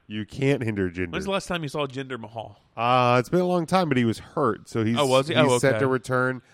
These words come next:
Speaker 1: Uh, Nia Jax has been cleared to return.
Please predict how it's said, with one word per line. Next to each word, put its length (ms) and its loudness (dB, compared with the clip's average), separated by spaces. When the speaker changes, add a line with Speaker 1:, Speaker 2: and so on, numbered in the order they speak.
Speaker 1:
Uh, 220 6
Nia 360 4
Jax 600 0
has 220 -4
been 240 -6
cleared 400 -4
to 80 -6
return. 540 -8